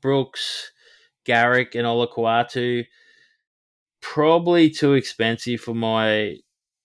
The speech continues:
the makeup of my side, but couldn't knock 'em to people that wanna have a crack at them. I'm gonna keep 'em on my watch list, keep a close eye on them throughout the season. Uh, and then that just leaves Tommy Turbo. At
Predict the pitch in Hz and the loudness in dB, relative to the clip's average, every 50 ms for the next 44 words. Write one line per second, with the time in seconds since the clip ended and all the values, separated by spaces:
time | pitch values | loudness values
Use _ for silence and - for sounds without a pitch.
0 | _ - 131 127 123 117 110 110 117 110 - 135 117 - - 113 113 113 110 110 | _ -2 -2 0 0 0 0 -2 -2 -4 -4 -8 -8 -6 -8 -8 -6 -4 -4 -6
1 | 107 - - 113 110 131 151 151 139 127 117 110 - - - 160 151 139 117 110 | -6 -6 -6 -4 -2 -2 -2 -2 -2 -4 -6 -6 -6 -4 -2 0 0 0 -2 -2
2 | 107 107 107 - - 123 120 127 123 - - 110 - - 117 117 - - 113 110 | 0 -2 -2 0 0 -2 -2 -2 -4 -6 -8 -10 -6 -4 -4 -4 -4 -4 -2 -2
3 | 110 101 - - 110 110 107 104 113 107 101 110 - - 107 104 - - 135 - | -2 -2 -2 -2 -4 -4 -4 -2 -4 -4 -4 -6 -8 -6 -6 -6 -6 -8 -8 -6
4 | 147 165 170 - _ _ _ _ _ _ - 123 113 113 107 - 127 117 107 113 | -6 -6 -6 -8 _ _ _ _ _ _ -4 -2 -2 -2 0 0 0 0 2 0
5 | 113 110 107 107 101 101 107 113 120 - - - 120 123 120 117 - - - - | 0 0 0 2 2 2 2 2 2 0 -2 -4 -2 -2 -2 -2 -6 -12 -8 -4
6 | 135 117 110 - - - 117 113 107 - - 107 113 117 117 120 117 120 117 117 | -4 -4 -4 -6 -4 -2 -2 -2 -2 -4 -6 -4 -2 -2 -2 -2 -2 -2 -2 -2
7 | 113 113 113 - _ - 123 120 117 110 - 98 104 - - 120 120 123 123 120 | -2 -4 -6 -10 _ -6 0 0 0 0 0 -4 -10 -8 -6 -4 -4 -2 -2 -2
8 | 123 120 120 120 - _ _ _ _ _ _ _ _ _ _ _ _ _ - 113 | -4 -4 -4 -6 -8 _ _ _ _ _ _ _ _ _ _ _ _ _ -8 -4
9 | 113 120 120 117 117 113 113 113 117 117 117 123 127 131 135 139 143 143 139 143 | -2 0 0 0 0 2 2 0 0 0 -2 -2 0 2 2 2 2 2 0 0
10 | 135 131 131 131 131 123 _ - 120 123 127 131 123 123 120 - - 123 120 120 | 0 -2 -2 -4 -6 -8 _ -6 -2 0 0 0 -2 -4 -6 -4 -2 0 0 2
11 | 123 127 113 - - - - - - - 120 120 120 117 - 123 120 131 143 139 | 2 0 0 -4 -8 -12 -14 -16 -12 -10 -8 -8 -8 -10 -6 -4 -4 -4 -4 -4
12 | 117 110 110 - _ _ _ _ _ _ _ _ _ _ _ _ _ _ _ _ | -6 -6 -8 -10 _ _ _ _ _ _ _ _ _ _ _ _ _ _ _ _
13 | _ _ _ _ _ _ _ _ _ _ _ _ - 139 165 - | _ _ _ _ _ _ _ _ _ _ _ _ -4 -4 -4 -4